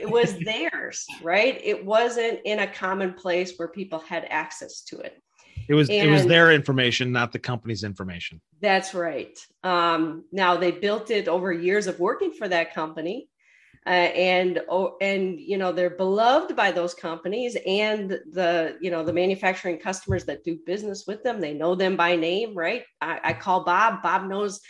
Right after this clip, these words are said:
Speaker 1: the answer. I can ask him about a, a question about a, a piece of equipment that's ten years old, and he can rattle off the part numbers to the engine, the, the brake systems, and, you know, but he would
Speaker 2: Seven fifty-one,
Speaker 1: always, he
Speaker 2: seven fifty-one three oh fours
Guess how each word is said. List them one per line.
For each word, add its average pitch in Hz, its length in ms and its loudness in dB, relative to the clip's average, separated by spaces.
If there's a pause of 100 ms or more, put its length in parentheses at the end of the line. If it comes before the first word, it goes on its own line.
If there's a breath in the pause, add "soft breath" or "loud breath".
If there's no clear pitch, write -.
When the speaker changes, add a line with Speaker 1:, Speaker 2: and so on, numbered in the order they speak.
(220 soft breath)
Speaker 1:
the 196 240 -2
answer. 233 280 2
I 214 160 2
can 208 160 -6
ask 208 280 -4
him 226 120 -8
about 214 340 -2 (100)
a, 180 100 -4 (100)
a 180 60 -8
question 214 500 -6
about 202 320 -4
a, 180 200 -4 (400 soft breath)
a - 60 -4
piece 233 240 -12
of 202 80 -8
equipment 214 480 -4
that's 190 320 -2 (300)
ten 233 200 0
years 226 240 2
old, 233 300 2
and 196 140 0
he 214 100 -8
can 214 160 -6
rattle 208 380 0
off 220 340 2
the 180 400 2
part 240 220 0
numbers 226 600 -2
to 175 300 -2
the 165 180 -2
engine, 247 840 0
the, 151 400 -6 (160)
the 170 100 -8
brake 294 280 2
systems, 262 720 0
and, 160 240 -2
you 196 140 0
know, 185 240 2 (340 loud breath)
but 208 80 -6
he - 180 -10
would 175 60 6
Speaker 2:
Seven 180 180 8
fifty-one, 180 340 6
Speaker 1:
always, - 200 -2
he 262 80 -6
Speaker 2:
seven 208 220 6
fifty-one 196 420 6
three 180 220 6
oh 180 80 8
fours 175 640 2